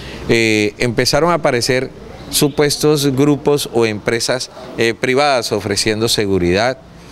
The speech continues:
eh, dejando panfletos donde ofrecían sus servicios, pero nunca se identificaban como una empresa de seguridad como tal. El año pasado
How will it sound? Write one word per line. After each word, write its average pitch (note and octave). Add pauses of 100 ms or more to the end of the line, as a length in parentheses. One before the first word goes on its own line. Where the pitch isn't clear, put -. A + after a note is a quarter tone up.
(200)
eh, G#2
dejando G#2
panfletos C3 (240)
donde G#2+
ofrecían G#2+ (240)
sus C#3
servicios, C3
pero F3
nunca E3 (300)
se C3+
identificaban A2+
como A2
una G#2
empresa A2
de A2+
seguridad F2
como F#2
tal. F#2+ (760)
El B2+
año D#3+
pasado D3